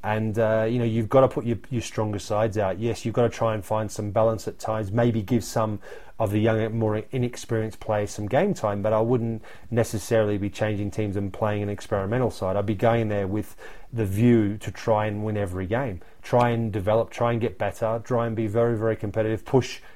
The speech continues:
every one of those opponents to the limit. And who knows, you know, if Aust-, if the Socceroos play well, who knows? May-, maybe they may be able to get the odd,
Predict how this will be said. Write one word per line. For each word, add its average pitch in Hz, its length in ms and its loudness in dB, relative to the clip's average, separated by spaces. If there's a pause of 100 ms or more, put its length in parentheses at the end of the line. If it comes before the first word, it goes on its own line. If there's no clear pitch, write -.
(140)
every 120 240 4
one 117 160 6
of 113 60 4
those 110 240 4 (180)
opponents 113 580 -2
to 120 180 0
the 107 100 2
limit. 131 320 0 (420)
And 117 360 0 (140)
who 139 100 4
knows, 139 420 4
you 127 80 -2
know, 127 160 4
if 135 160 2
Aust-, 120 200 -6 (300)
if 147 140 0
the 147 80 2
Socceroos 131 500 4
play 123 260 2
well, 117 300 2
who 143 120 -2
knows? 147 280 -2
May-, 147 220 0
maybe 160 560 0 (360)
they 139 140 4
may 156 180 4
be 151 120 4
able 127 160 6
to - 20 0
get 107 160 0
the 120 80 -2
odd, 113 260 0